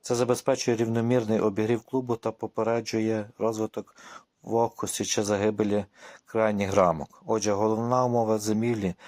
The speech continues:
це достатньо корму, правильно приготовленого сиропу та, за потреби, зручне компактне гніздо.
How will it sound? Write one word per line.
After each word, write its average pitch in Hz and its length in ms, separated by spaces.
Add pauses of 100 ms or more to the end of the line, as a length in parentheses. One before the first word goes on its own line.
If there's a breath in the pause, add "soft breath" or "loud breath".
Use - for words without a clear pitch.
(160 loud breath)
це - 120
достатньо 107 540
корму, 82 560
правильно 107 400
приготовленого 98 920
сиропу 113 480
та, 104 220 (360 loud breath)
за 110 140
потреби, 120 600 (760)
зручне 113 720
компактне 101 600
гніздо. 87 440